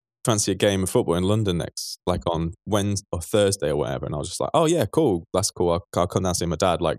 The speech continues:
"Where?" And he was just like, "Wembley." <laughs> I was like, "What the fuck?" And it was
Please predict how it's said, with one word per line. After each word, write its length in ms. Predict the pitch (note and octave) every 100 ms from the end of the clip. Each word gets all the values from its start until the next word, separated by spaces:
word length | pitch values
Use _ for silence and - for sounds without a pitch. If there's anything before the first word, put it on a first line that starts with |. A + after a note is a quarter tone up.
| -
"Where?" 260 | F#2 F#2+ D2+
And 80 | D#2
he 40 |
was 80 | D#2+
just 120 | E2+
like, 100 | -
"Wembley." 480 | - F#2+ G2 E2+ F2
<laughs> 40 | -
I 40 | - _ -
was 60 |
like, 80 | F2+
"What 120 | - B2+
the 100 | - -
fuck?" 80 | C#3+ - _ _ - - _ _ F2
And 60 |
it 40 | F2+
was 280 | F2 -